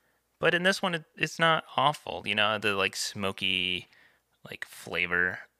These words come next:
uh, that you get with, like, an Islay Scotch, it's still there, but it kinda works with, like, the allspice spice. I feel like the bitters aren't doing much.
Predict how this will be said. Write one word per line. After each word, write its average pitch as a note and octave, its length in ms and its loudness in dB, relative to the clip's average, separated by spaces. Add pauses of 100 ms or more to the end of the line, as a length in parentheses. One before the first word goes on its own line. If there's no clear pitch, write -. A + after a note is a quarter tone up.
(100)
uh, D#2 300 -6 (420)
that G#2 160 -4
you F#2 100 -8
get E2+ 140 -2
with, - 140 -8
like, F#2+ 120 -4
an F2 80 -8
Islay E2 340 -4
Scotch, - 720 -4 (240)
it's - 160 -14
still G#2 320 0
there, F#2+ 500 -2 (800)
but - 160 -4
it G#2+ 120 -2
kinda D3 280 0
works C3+ 360 -2
with, C#3 160 -10
like, A#2 240 0
the G2+ 260 -2 (180)
allspice G#2 840 0 (540)
spice. - 600 0
I - 800 -20
feel D#3 120 0
like D#3+ 100 0
the - 80 0
bitters F#2+ 340 2
aren't G2 220 -6
doing G2 240 -2
much. - 440 -6